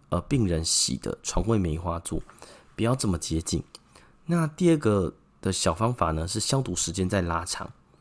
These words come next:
还有个医护呢，也必须分仓分流啦。哦，但是这一点是我认为最困难的啦，因为第一个部分是洗肾床在先天上难以移动，因为洗肾床呢，它必须跟氧气啊，跟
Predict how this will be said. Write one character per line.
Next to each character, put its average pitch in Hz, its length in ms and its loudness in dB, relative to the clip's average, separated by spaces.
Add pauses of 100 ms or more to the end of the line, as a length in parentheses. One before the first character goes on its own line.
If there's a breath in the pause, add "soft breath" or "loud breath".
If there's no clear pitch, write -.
(440 soft breath)
还 - 160 2
有 123 60 6
个 - 240 -2
医 131 180 2
护 113 320 8
呢， 87 160 4
也 - 120 -2
必 117 160 0
须 101 160 0
分 98 220 0
仓 90 220 -4
分 85 280 -2
流 82 220 -6
啦。 - 180 -10 (640 loud breath)
哦， 120 100 -6
但 131 100 4
是 143 100 2
这 160 180 6
一 165 60 6
点 98 200 2
是 110 240 0
我 87 120 0
认 110 200 2
为 80 100 2
最 113 180 -2
困 101 300 -2
难 - 220 -12
的 90 100 -8
啦， - 180 -10 (520 soft breath)
因 - 80 0
为 127 40 2
第 156 140 0
一 139 40 2
个 107 100 2
部 117 120 -4
分 113 160 0
是 107 160 -2
洗 - 240 -2
肾 127 280 4
床 80 320 8
在 117 120 -2
先 101 220 0
天 98 160 2
上 92 240 -4
难 82 160 -2
以 85 180 -2 (100)
移 - 200 -8
动， 82 140 -4 (800 loud breath)
因 135 60 4
为 160 60 8
洗 - 160 0
肾 147 160 4
床 90 240 4
呢， 90 140 0
它 110 200 0
必 127 140 -2
须 113 160 -2
跟 110 240 2
氧 82 180 0
气 101 400 0
啊， 90 380 0
跟 110 240 2